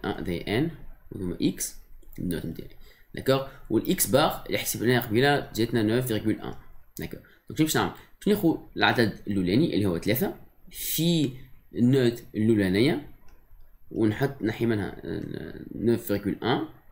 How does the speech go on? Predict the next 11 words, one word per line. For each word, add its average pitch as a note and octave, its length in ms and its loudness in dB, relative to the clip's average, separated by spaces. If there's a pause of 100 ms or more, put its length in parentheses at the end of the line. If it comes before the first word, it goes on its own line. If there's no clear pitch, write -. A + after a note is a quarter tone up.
(340)
وكل D3 400 4
ذي D#3 160 4
او D#3 240 2
كاري. A2+ 300 2 (100)
دونك - 180 -6
العدد C3 260 2
هذايا C#3+ 260 2
ما D3 80 2
تقولش C#3+ 320 0
راهو A#2+ 300 2 (380)
ثلاثة C#3+ 380 2